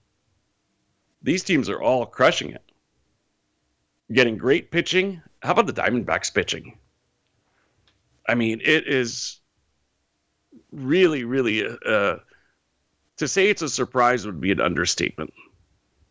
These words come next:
It would be a severe understatement. I'll save the rest after the other side of this next commercial timeout.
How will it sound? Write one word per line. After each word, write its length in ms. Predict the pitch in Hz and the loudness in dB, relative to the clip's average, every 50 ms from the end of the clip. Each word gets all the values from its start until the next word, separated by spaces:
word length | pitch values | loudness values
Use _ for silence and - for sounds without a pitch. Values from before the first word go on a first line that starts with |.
| _ _ _ _ _ _ _ _ _ _ _ _ _ _ _ _ _ _ _ _ _ _ _ _ _ _ _ _ _ _ _ _ _ _ _ _ _ _ _ _ _ _ _ - - | _ _ _ _ _ _ _ _ _ _ _ _ _ _ _ _ _ _ _ _ _ _ _ _ _ _ _ _ _ _ _ _ _ _ _ _ _ _ _ _ _ _ _ 2 4
It 60 | 135 | 4
would 100 | 139 123 | 4 4
be 100 | 123 120 | 4 0
a 60 | 110 | 0
severe 500 | - - 113 87 113 127 127 123 117 - | 0 -2 -4 -2 0 2 2 2 2 0
understatement. 800 | - 98 90 - 85 - - - - - - - - - - - - - - - - - - - - - - - - - _ _ _ _ _ - - - - - - - - | -2 -2 -2 -2 -2 -2 0 -2 -2 -2 -4 -10 -18 -18 -18 -20 -20 -20 -20 -20 -18 -12 -10 -8 -6 -6 -6 -6 -8 -14 _ _ _ _ _ -20 -20 -18 -14 -14 -12 -4 0
I'll 140 | - 165 175 | 2 2 2
save 280 | - - 262 254 196 143 | 4 2 2 2 2 0
the 100 | 127 113 | 0 2
rest 440 | 113 123 135 143 - - - - - _ _ _ _ - - - _ _ _ _ _ _ _ _ _ - | 4 2 2 2 -2 -8 -16 -20 -20 _ _ _ _ -20 -20 -20 _ _ _ _ _ _ _ _ _ -2
after 320 | 110 123 127 - - 139 | 0 0 0 0 -2 -4
the 220 | 113 101 - - - | -2 -2 -2 0 2
other 280 | 117 127 123 139 139 131 | 2 2 2 2 -2 -4
side 500 | - - 143 131 131 131 135 139 131 - | -2 -2 0 2 2 2 0 0 -4 -6
of 340 | - - 113 113 110 - 104 | -4 -2 0 0 0 0 0
this 240 | 113 110 - - | 0 0 0 0
next 300 | - 120 123 131 - - | 0 2 2 2 0 -4
commercial 440 | - - 123 117 120 123 113 131 127 | -4 -2 0 2 2 2 2 0 -4
timeout. 580 | 104 - 120 113 107 101 95 98 120 - - | -2 0 0 0 0 2 0 0 0 -2 -4